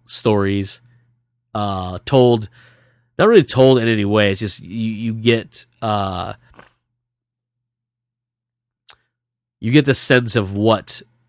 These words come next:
uh, everything is, I guess you could say. Uh, but, uh,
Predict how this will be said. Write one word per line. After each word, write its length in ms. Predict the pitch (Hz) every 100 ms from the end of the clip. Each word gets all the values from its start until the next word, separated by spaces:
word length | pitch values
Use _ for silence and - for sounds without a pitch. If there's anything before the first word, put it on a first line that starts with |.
| _ _
uh, 320 | 113 104 98 -
everything 420 | 113 107 101 95
is, 540 | 98 104 123 131 - _ _ _ _ _ _ _ _ _ _ _ _ _ _ _ _ _ _ _ _ _ _ _ _ _ _ _ _
I 120 | 107
guess 260 | 104 101 -
you 60 |
could 100 | 101
say. 340 | 98 104 104 107 _ _ 117
Uh, 500 | 113 107 104 101 92 _ _ _ _ _ _ _ _ _ _ _ _ _ _ _ _ - _ _ _ _ _
but, 240 | 135 123 139
uh, 220 | 117